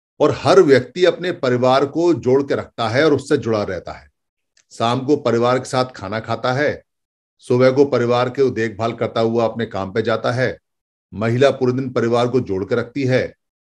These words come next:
परिवार अगर दो तीन परिवार साथ रहते हों तो उनको भी जोड़ के रखते हैं। बड़े बूढ़े कहते हैं कि देखो, अगर जुड़ के रहोगे तो मोहल्ले में धाक रहेगी और कोई परेशानी आने से पहले ही दूर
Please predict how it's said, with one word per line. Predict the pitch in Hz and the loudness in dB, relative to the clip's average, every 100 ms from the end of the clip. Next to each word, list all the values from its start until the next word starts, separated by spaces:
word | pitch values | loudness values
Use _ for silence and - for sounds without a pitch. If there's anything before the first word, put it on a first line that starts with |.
| _ _ | _ _
परिवार | 123 127 135 139 | 0 2 4 4
अगर | 135 131 139 127 - _ _ _ _ _ - | 4 2 2 0 -8 _ _ _ _ _ -6
दो | 117 | -4
तीन | 127 131 | -4 -2
परिवार | 123 120 131 | 0 2 2
साथ | 127 120 123 | 0 -4 -2
रहते | 127 127 | -2 0
हों | 131 135 | 0 0
तो | 135 | -2
उनको | 107 92 120 | -4 -4 -4
भी | 123 | -2
जोड़ | 120 123 | 0 0
के | 127 | 0
रखते | 117 139 | -2 -4
हैं। | 131 120 - _ _ _ _ - | -2 -4 -8 _ _ _ _ -20
बड़े | 90 123 147 | -2 4 4
बूढ़े | 139 143 143 | 6 4 4
कहते | 135 123 135 | 2 0 -2
हैं | 131 147 | 0 0
कि | 139 | -2
देखो, | 123 127 131 151 143 - _ _ _ _ _ - | -2 -2 0 0 -2 -10 _ _ _ _ _ -12
अगर | 107 139 | -2 0
जुड़ | 127 127 | 2 2
के | 135 127 | 2 2
रहोगे | 113 113 123 151 | 2 -2 -2 -4
तो | 156 | -4
मोहल्ले | 120 104 117 123 | -4 -4 -2 -2
में | 135 98 | -2 -4
धाक | 101 123 113 | -2 -2 -2
रहेगी | 101 107 143 143 _ _ _ _ 110 | -4 -2 -4 -6 _ _ _ _ -8
और | 117 | -2
कोई | - 147 | 2 2
परेशानी | 143 123 120 127 147 | 2 -2 -2 -2 -2
आने | 120 123 | 0 -2
से | 123 | -4
पहले | 117 110 110 | -4 -2 -2
ही | 131 | -2
दूर | 107 131 - | -4 -6 -8